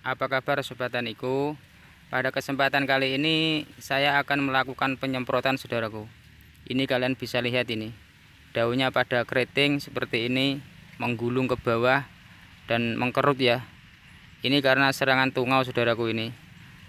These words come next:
Karena saya itu telat nyemprotnya, karena ngurusi cabai yang kecil, saudaraku. Yang kemarin itu kerendam air, jadinya itu ya, eh, tanaman yang besar ini telat nyempresnya ya.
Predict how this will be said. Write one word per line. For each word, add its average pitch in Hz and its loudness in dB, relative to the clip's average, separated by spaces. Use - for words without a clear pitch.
Karena 131 6
saya 127 4
itu 131 0
telat 139 4
nyemprotnya, 131 2
karena 143 4
ngurusi 143 2
cabai 143 6
yang 139 6
kecil, 151 -2
saudaraku. 139 4
Yang 131 2
kemarin 139 6
itu 135 -2
kerendam 131 4
air, 147 4
jadinya 131 4
itu 135 2
ya, 135 6
eh, 135 4
tanaman 135 4
yang 127 0
besar 135 2
ini 139 4
telat 135 2
nyempresnya 135 0
ya. 123 2